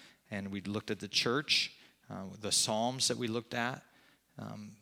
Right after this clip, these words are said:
when we looked and we heard from the missionaries as they shared with us, we,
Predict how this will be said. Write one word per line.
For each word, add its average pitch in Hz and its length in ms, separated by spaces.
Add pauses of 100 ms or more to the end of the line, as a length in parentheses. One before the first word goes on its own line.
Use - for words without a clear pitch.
(100)
when 104 140
we 101 100
looked 104 440
and 101 200
we 101 120
heard 120 560
from 110 280
the 101 40
missionaries 117 600
as 98 140
they 107 120
shared 113 360
with 120 180
us, - 320 (420)
we, 107 380